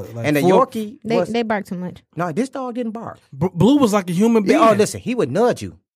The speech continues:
Speaker 2: He would come and nudge you with his nose, and he'd take you to the, where the, the snacks at that he wanted,
Speaker 3: Mm-hmm.
Speaker 2: and he'd sit down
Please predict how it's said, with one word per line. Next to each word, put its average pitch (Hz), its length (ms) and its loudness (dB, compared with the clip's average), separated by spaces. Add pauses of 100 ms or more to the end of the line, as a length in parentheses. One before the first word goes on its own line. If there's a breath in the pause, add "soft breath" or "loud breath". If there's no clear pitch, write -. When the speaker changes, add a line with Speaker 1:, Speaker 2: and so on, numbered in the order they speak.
Speaker 2:
He 190 100 -2
would 170 140 -4
come 165 160 0
and 135 80 -2
nudge 196 240 2
you 208 60 -2
with 180 120 0
his 160 80 -2
nose, 196 380 -8 (420)
and 123 100 0
he'd 175 200 0
take 196 220 0
you 165 60 -14
to 185 120 0
the, 147 120 -4 (260)
where 139 100 2
the, 127 160 -4 (100)
the 113 100 -4
snacks 208 540 -2
at 233 220 -4 (260)
that 143 140 0
he 165 60 2
wanted, 214 300 0 (300)
Speaker 3:
Mm-hmm. 208 240 -4
Speaker 2:
and 127 100 -2
he'd - 120 2
sit - 200 0
down 156 280 -4